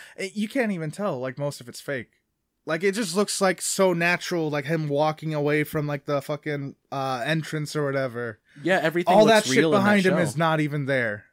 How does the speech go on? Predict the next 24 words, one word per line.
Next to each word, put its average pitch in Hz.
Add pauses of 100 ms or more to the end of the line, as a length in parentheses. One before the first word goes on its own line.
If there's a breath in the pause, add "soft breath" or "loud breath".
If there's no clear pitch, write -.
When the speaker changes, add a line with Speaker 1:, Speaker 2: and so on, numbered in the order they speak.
Speaker 1:
But, 170
like, 175
in 165
front 196
of 196
him, 165
yeah, 156
there's 151
still 170
some 151
stuff 135
where 143
the 147
other 160
guy 147
is 143
coming 143
and 131
he 127
fights 143
him. 135
That's 156
all 151
real. 143